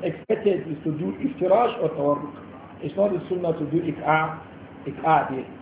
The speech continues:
I hope it is clear. But you know, we have said scholars will disagree. Some say you are supposed to do tawarruk at the place. Some say you are supposed to do what? Iftirash, not tawarruk. So this, we can see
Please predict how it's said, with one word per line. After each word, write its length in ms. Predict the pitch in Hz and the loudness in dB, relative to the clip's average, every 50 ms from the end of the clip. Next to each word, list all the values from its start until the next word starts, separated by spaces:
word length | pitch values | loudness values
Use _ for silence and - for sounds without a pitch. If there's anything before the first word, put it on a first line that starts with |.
| - - - - - - - - - - - - - - - - - - - - | -16 -18 -18 -16 -16 -16 -16 -16 -16 -16 -16 -16 -16 -16 -14 -14 -14 -14 -6 2
I 40 | - | 4
hope 220 | 160 170 165 160 | 4 4 4 2
it 40 | 147 | -2
is 60 | 139 - | -6 -6
clear. 160 | - 135 117 - - - - - - - - - - - - - - | -6 -6 -6 -8 -12 -14 -14 -16 -16 -16 -16 -16 -16 -16 -8 -2 4
But 320 | 855 - 202 - - - | 6 6 6 4 2 -4
you 60 | 196 | 0
know, 160 | 190 220 226 233 - | 4 4 4 4 2
we 80 | 180 160 - | 0 -2 0
have 160 | 165 156 - - | 0 -2 0 2
said 220 | 208 202 180 - - | 2 2 2 2 2
scholars 280 | - 190 190 175 160 160 | 4 6 6 6 4 2
will 40 | 151 147 | 0 -2
disagree. 500 | 143 - 151 147 143 - 151 165 160 151 - - - - - - - - - - - - | -2 0 0 -2 -2 0 0 0 0 -2 -4 -6 -12 -14 -16 -16 -18 -18 -16 -16 -4 2
Some 200 | - 214 214 - - | 4 4 4 6 6
say 120 | 208 190 185 | 8 8 8
you 80 | 185 180 | 8 4
are 100 | 160 - | 2 2
supposed 280 | 156 - 185 190 185 - | 0 4 4 4 6 4
to 60 | 180 156 | 2 0
do 100 | 151 - - 165 | 0 0 2 4
tawarruk 480 | 156 160 170 180 180 196 214 196 - - | 6 6 6 6 6 4 4 2 2 0
at 140 | 160 156 - | 0 0 0
the 80 | 165 - - | -2 -4 0
place. 240 | 165 160 151 156 - - - - - - - - - - - - - - - - | 2 2 2 0 -2 -8 -12 -14 -14 -14 -14 -14 -14 -14 -12 -14 -14 -14 -2 2
Some 160 | - 208 208 - - | 4 4 4 4 2
say 120 | 196 185 | 2 2
you 120 | 170 170 170 | 4 4 4
are 120 | 160 156 160 | 4 4 2
supposed 240 | 160 - 180 180 180 - 170 | 2 4 6 6 6 6 4
to 40 | |
do 100 | 151 165 | 4 6
what? 200 | 175 175 165 156 - - - - - - - - - - - - - - - - - - - 160 160 | 6 8 8 6 6 2 -8 -10 -12 -14 -14 -16 -16 -16 -16 -14 -14 -14 -14 -14 -14 -10 -4 -4 -2
Iftirash, 640 | - - - 156 151 160 156 147 - - - - 147 | -2 0 2 4 6 6 6 6 4 -2 -4 2 4
not 160 | 175 180 - - - - | 6 6 4 2 -2 0
tawarruk. 400 | 143 143 151 156 151 - - - - - - - - - - - - - - - - - - - - - - | 4 6 6 6 4 2 -2 -4 -8 -10 -12 -12 -14 -16 -16 -18 -18 -18 -18 -18 -16 -18 -18 -18 -14 2 6
So 180 | 214 208 208 | 8 8 8
this, 220 | 208 214 269 269 - - - - - - - - - - - - - - - - | 8 6 2 0 0 -2 -6 -10 -12 -14 -16 -16 -16 -16 -16 -16 -16 -16 -10 -6
we 80 | 151 147 | -6 -2
can 200 | - 160 156 156 | 0 2 2 2
see 60 | 175 | 0